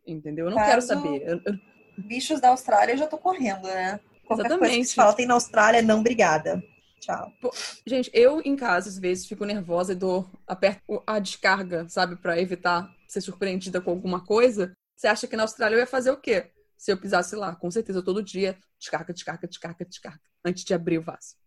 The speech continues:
Speaker 1: É assustador. E pra finalizar, tem algo que chamou muito a minha atenção no As Outras Pessoas desde o começo.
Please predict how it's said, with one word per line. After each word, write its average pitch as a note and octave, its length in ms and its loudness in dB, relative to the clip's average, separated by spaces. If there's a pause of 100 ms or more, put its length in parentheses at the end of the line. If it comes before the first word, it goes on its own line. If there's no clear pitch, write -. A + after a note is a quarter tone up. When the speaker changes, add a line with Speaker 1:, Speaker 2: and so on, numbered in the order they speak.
(140)
Speaker 1:
É - 40 -20
assustador. - 440 -18 (640)
E A#3 80 0
pra C#4 140 4
finalizar, C4 720 2
tem B3 140 2
algo B3 180 4
que - 60 -14
chamou A#3 200 0
muito A#3 340 0
a - 20 2
minha B3 140 0
atenção G#3+ 520 -4
no F#3 320 -4
As F#3+ 160 -2
Outras F#3 220 -6
Pessoas F#3 480 -4
desde F#3 220 0
o F#3+ 40 -10
começo. F#3 540 -4